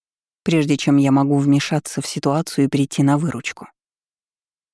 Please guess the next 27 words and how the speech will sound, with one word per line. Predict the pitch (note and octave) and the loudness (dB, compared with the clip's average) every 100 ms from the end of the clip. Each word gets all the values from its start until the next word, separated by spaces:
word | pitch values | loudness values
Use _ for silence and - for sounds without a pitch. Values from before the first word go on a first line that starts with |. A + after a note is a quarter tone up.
| _ - | _ -6
А | |
время | D#3+ D3 C3+ | -2 0 -2
тянулось | C3 C#3+ C#3+ C#3+ | -2 0 2 0
бесконечно | C#3 C3+ - C#3+ C#3 - D#3 | -2 -4 -4 -2 -2 0 2
медленно, | D3+ E3 C#3+ C3+ C3+ | 4 4 2 -2 0
и | C#3 | -2
тревога | - D3+ E3 E3 | 0 0 0 0
за | D#3 | 2
мужчину | D3 D3 - F3 D3+ | 4 2 2 2 2
то | C#3+ | 2
и | |
дело | C#3+ D#3 D#3 | 2 2 2
возвращалась, | C#3 C#3+ C#3+ D3+ - - A#2+ - - _ _ _ _ _ | 2 0 0 -4 -6 -8 -8 -12 -18 _ _ _ _ _
сколько | - - D3+ D3 | -8 -2 0 2
я | C3+ | 0
себя | - D#3 | 0 0
не | C#3 | 2
успокаивала. | C3+ - C#3 - B2+ C3 - _ _ _ _ _ _ _ _ _ _ _ _ | 2 0 -6 -6 -8 -8 -14 _ _ _ _ _ _ _ _ _ _ _ _
Я | F3 G3 | -2 2
на | F#3 E3+ | 2 0
всякий | - - E3 | -2 -4 -4
случай | - G3+ F#3 | -4 -2 -2
снова | E3 F3+ F3+ | -2 0 0
проверила | D#3 D3 D#3 D#3+ D#3+ | 0 0 2 2 0
крыши | D#3+ - F3+ D#3+ | 0 -2 -2 -2
соседних | - D3 D#3 D3+ D3+ D3 | -4 -2 0 2 2 2
зданий. | C#3+ C3 C3 - | 0 -2 -4 -16